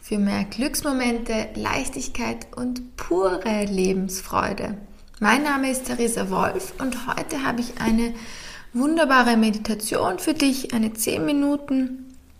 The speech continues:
Meditation, wo es darum geht, richtig, richtig gute Energie in deinen Körper reinzubekommen und schlechte Energie aus deinem Körper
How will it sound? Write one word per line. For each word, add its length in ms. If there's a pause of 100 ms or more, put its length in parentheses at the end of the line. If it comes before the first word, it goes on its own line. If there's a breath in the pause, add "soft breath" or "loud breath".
(440)
Meditation, 760
wo 60
es 160
darum 300
geht, 480 (400 loud breath)
richtig, 480
richtig 540
gute 340
Energie 640
in 300
deinen 340
Körper 540
reinzubekommen 1040 (420 loud breath)
und 180
schlechte 560
Energie 560
aus 320
deinem 300
Körper 380